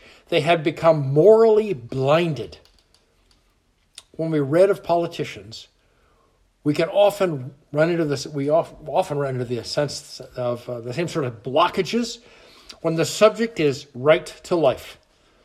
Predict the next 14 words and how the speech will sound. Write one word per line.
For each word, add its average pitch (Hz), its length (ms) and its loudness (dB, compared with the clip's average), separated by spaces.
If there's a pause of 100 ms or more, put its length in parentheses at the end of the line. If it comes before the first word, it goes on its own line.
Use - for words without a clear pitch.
(300)
Some - 300 4
of 226 80 6
those 196 200 4
men 190 160 0
and 180 100 -4
women 170 220 -6
have 139 180 -12
chosen 160 560 -2 (560)
darkness. - 720 0 (2000)
So - 480 -2 (300)
we 135 140 -6
pray 165 420 2
for - 220 -8
them. - 200 -16